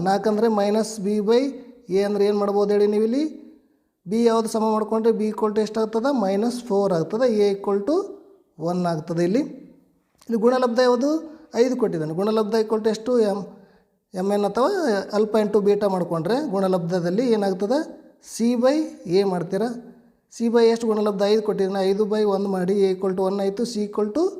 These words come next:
ಫೈವ್ ಆಗ್ತದೆ. ಓಕೆ, ಇದನ್ನು ನೀವು ಬಹುಪದೋಕ್ತಿಯ ಒಂದು ಆದರ್ಶ ರೂಪ ಏನಿದೆ ಹೇಳಿ? ಎ ಎಕ್ಸ್ ಸ್ಕ್ವೇರ್ ಪ್ಲಸ್ ಬಿ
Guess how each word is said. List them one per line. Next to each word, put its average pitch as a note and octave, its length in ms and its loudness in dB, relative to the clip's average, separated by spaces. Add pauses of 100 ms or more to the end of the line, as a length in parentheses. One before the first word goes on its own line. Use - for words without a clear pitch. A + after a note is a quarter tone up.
(580)
ಫೈವ್ G3 320 2
ಆಗ್ತದೆ. - 320 -14 (640)
ಓಕೆ, B3 160 0 (400)
ಇದನ್ನು C4 240 2 (120)
ನೀವು B3+ 160 4 (360)
ಬಹುಪದೋಕ್ತಿಯ A3+ 640 2 (100)
ಒಂದು A3 220 0
ಆದರ್ಶ G#3+ 340 0
ರೂಪ G#3+ 140 0 (100)
ಏನಿದೆ G#3 260 0
ಹೇಳಿ? A3+ 140 4 (680)
ಎ - 20 2 (140)
ಎಕ್ಸ್ G3+ 180 -8
ಸ್ಕ್ವೇರ್ A3 460 0 (340)
ಪ್ಲಸ್ A#3+ 240 -4 (960)
ಬಿ F#3+ 100 -4